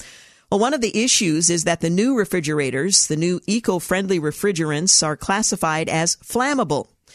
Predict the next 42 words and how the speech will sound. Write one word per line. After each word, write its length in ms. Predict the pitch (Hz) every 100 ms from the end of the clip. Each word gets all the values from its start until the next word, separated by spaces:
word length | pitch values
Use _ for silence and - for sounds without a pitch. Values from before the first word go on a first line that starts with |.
| - -
So 260 | 247 233
there 240 | 202 202 208
are 260 | 190 190 170
all 180 | - 214
kinds 400 | 226 214 226 190
of 80 | 170
precautions 640 | 180 - 254 262 - 170 185
that 100 | 165
have 160 | 180
to 80 | 170
be 120 | 165
taken 480 | - 247 233 170 180
when 160 | 170 170
you 260 | 175 170 -
have 200 | 147 165
an 100 | -
air 180 | 220 254
conditioner 540 | 226 170 151 - 147
system 480 | - 147 - 147 170
with 240 | 160 -
flammable 560 | - 156 147 165 170 180
refrigerants. 720 | 190 - 277 220 160 127 - - - - - _ -
This 180 | 240
is 140 | 240 208
putting 340 | 240 226 226
the, 160 | 202 165
uh, 80 | 147
climate 440 | - 214 247 240
agenda 440 | 175 160 160 156 175
above 300 | 156 170 180
the 80 | 170
best 280 | 170 170 -
interest 460 | 180 190 143 165 -
and 100 | 160
protection 480 | 170 - 202 - 151
of 120 | 156
consumers," 640 | 202 196 311 302 143 - -
he 80 |
goes 220 | 139 147 139
on 200 | 131 131
to 120 | 135
say. 380 | - 123 139